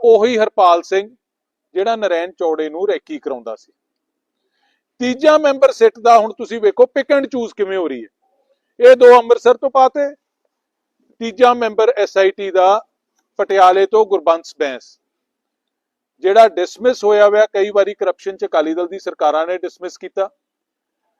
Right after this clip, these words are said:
ਤੇ ਜਿਹੜਾ ਬਿਕਰਮ ਸਿੰਘ ਮਜੀਠੀਆ ਦੀ ਸਿੱਟ ਦਾ ਵੀ ਮੈਂਬਰ ਹੈ ਜਿਹਦੇ ਚ ਉਹ ਝੂਠਾ ਪਰਚਾ ਡਿਸਪ੍ਰੋਪੋਰਸ਼ਨੇਟ ਐਸੈਟਸ ਦਾ ਦਿੱਤਾ।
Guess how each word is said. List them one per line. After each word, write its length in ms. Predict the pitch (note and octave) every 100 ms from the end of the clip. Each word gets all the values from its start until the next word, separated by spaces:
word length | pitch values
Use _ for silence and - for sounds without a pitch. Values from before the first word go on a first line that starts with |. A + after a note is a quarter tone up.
| _ _
ਤੇ 100 | A#3+
ਜਿਹੜਾ 320 | G#3+ B3 C4+
ਬਿਕਰਮ 400 | C4 A#3+ A#3 A#3+
ਸਿੰਘ 220 | A#3+ A#3+ B3
ਮਜੀਠੀਆ 460 | F3 F3+ - G3+
ਦੀ 120 | G3 G#3
ਸਿੱਟ 220 | F3+ D#3+ D#3
ਦਾ 100 | D#3
ਵੀ 140 | D#3
ਮੈਂਬਰ 360 | F#3 C#3 C#3 C#3+
ਹੈ 80 | F3+
ਜਿਹਦੇ 300 | E3 D3+ D#3+
ਚ 120 | _ -
ਉਹ 180 | F#3+ F#3+ _ _ _ _
ਝੂਠਾ 320 | G3 - D3+
ਪਰਚਾ 520 | D3+ C#3 - D#3 F#3 A#3+ _ _ _ _ _ _ _ F#3
ਡਿਸਪ੍ਰੋਪੋਰਸ਼ਨੇਟ 800 | F#3+ - F#3 E3 D3+ E3 E3
ਐਸੈਟਸ 380 | D#3+ C#3+ C3+ _
ਦਾ 120 | C3+
ਦਿੱਤਾ। 280 | A2+ A2 A2+